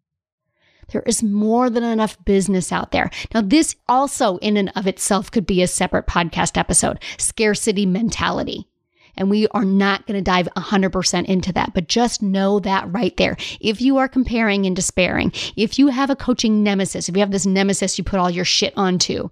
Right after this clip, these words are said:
that poor, <laughs> poor person, right? This is because your mind is telling you that there's not enough business to go around, that there's a limited size pie, and as everybody else gets some, your piece keeps getting smaller. You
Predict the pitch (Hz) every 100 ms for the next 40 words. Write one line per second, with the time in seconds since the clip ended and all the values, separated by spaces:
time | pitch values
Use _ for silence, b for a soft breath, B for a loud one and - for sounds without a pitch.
0 | B B 190 - - 554 - 294 - -
1 | 254 - - 220 - 220 254 285 B B
2 | B B B B B B B B - 226
3 | 247 208 214 - 214 196 208 180 202 220
4 | 226 190 196 185 185 - 170 175 202 202
5 | 196 180 170 180 180 190 202 185 185 -
6 | 170 180 - 165 175 175 170 - - -
7 | _ _ _ _ 208 208 180 196 185 202
8 | 226 220 240 170 226 202 196 - 202 185
9 | 190 220 220 196 185 - _ 196 180 -
10 | 196 196 208 190 180 185 - 190 - 214
11 | 208 - 175 185 - 196 185 - 196 -
12 | - 175 175 - - - - - _ b
13 | b b 202